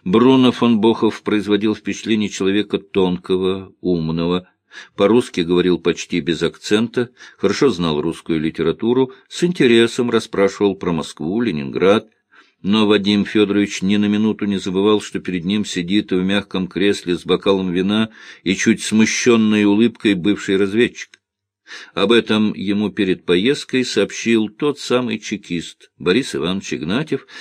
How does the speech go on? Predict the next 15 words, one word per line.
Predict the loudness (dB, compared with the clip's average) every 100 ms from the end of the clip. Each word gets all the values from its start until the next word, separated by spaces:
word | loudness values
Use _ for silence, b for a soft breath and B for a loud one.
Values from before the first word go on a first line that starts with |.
| B B
с | -4
которым | -2 0 -2 -4 -4
он | -4
однажды | -4 -4 -6 -4 -8
встретился | -6 -4 -2 -2 -6 -6
на | -6 -6
квартире | -6 -8 -6 -6 -6
Василисы | -8 -10 -10 -10 -12 -12
Прекрасной. | -14 -14 -12 -14 -14 -20 -20 _ _ _ _ _ _ B B B B B
Нет, | -8 -6 -6 -8
безусловно, | -10 -10 -4 -4 -4 -4
поездка | -4 -4 -8 -8
была | -4 -4 -4 -4
не | -6 -8
напрасной. | -10 -8 -4 -4 -4 -6 -10 -10 -10